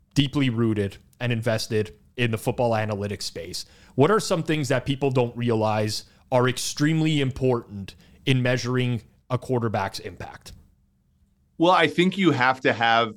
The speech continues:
Speaker 2: a, so to get really nerdy about it, you have to be able to s-, to properly value the coach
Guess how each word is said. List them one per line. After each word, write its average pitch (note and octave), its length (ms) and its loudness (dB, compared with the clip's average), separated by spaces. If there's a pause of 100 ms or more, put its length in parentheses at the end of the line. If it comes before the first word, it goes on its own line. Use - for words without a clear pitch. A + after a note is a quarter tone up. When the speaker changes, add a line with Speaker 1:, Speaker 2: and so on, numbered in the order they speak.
(140)
Speaker 2:
a, G#2+ 500 0 (480)
so C#3 440 4 (460)
to C3 120 0
get E3 180 4
really D3+ 340 8
nerdy A#2+ 380 2
about F#2 320 0
it, F2+ 160 -8
you A2+ 160 -2
have B2+ 340 2
to C3 120 0
be A2+ 180 0
able A2 220 2
to G#2 60 0
s-, - 260 -10 (160)
to G#2 240 -2
properly G#2+ 580 0
value G2 380 0
the F#2 100 -8
coach F2+ 540 -8